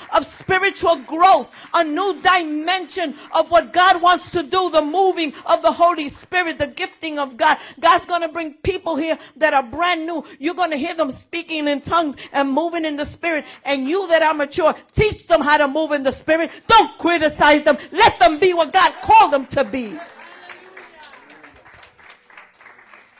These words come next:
Don't get in their way.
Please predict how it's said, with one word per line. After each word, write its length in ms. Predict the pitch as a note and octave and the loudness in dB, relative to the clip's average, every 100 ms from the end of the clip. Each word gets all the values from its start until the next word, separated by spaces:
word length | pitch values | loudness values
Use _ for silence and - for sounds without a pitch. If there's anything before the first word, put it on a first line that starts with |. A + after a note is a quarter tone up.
| _ _ _ _ _ _ _ B4 B4+ _ _ _ _ _ _ _ | _ _ _ _ _ _ _ _ _ _ _ _ _ _ _ _
Don't 280 | - F4+ D#4+ | -2 -2 -2
get 200 | E4+ C#4+ | -2 0
in 140 | C4+ B3 | 2 2
their 160 | B3 G#3+ | 0 0
way. 400 | G3+ G3+ B3 | 0 -2 -4